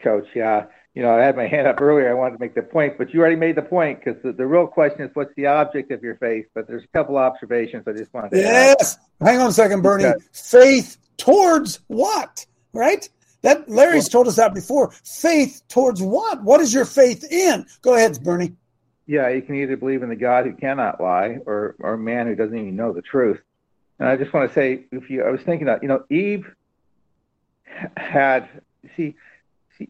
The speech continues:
Speaker 1: Eve was tempted, all right, be-, because to doubt the word of God, all right? And so she had faith in the serpent because she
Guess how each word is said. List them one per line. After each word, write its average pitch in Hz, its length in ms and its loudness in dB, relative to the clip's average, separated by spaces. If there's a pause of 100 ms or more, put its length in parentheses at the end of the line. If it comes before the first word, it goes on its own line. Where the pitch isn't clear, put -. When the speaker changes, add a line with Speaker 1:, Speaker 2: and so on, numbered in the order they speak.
Speaker 1:
Eve 160 480 -2 (420)
was 135 180 -2 (280)
tempted, 82 420 -4
all 92 140 -4
right, 113 240 0
be-, 87 320 -12
because 127 300 -6 (440)
to 147 80 0
doubt 139 460 -2
the 131 80 -6
word 113 260 -8
of 101 160 -12
God, 95 440 -4 (540)
all 113 60 -6
right? 113 300 -2 (260)
And - 100 -14
so 131 360 -2 (300)
she 185 120 -4
had 151 360 -4 (220)
faith 127 380 -4 (300)
in 123 180 -10
the 120 100 -12 (200)
serpent 143 340 -2
because 123 380 -10
she 98 120 -16